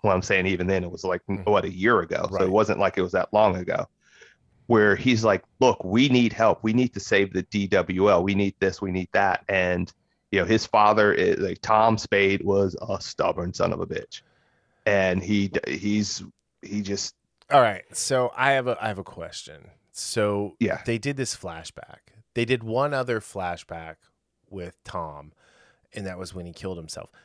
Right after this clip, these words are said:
Speaker 2: Do you think that they avoided the flashbacks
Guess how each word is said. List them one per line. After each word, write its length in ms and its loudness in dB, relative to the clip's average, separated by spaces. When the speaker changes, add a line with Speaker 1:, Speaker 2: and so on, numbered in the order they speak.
Speaker 2:
Do 300 -4
you 320 -8
think 800 -10
that 200 -6
they 140 -2
avoided 800 -6
the 80 -4
flashbacks 1120 -6